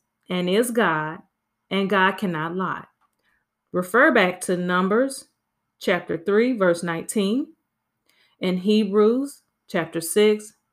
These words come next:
verse eighteen. Third,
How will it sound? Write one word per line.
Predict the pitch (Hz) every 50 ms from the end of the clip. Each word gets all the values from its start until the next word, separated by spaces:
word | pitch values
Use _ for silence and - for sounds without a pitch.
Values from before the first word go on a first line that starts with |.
| _ _ _ _ _ _
verse | 180 180 180 180 180
eighteen. | 180 170 156 - - 156 139 - - - - _ _ _ _ _ _ _ _ _ _ _ _ _ _ _ _ _ _ _ _ _ _ _ _ - - _ _
Third, | 262 285 320 277 220 208 208 214 214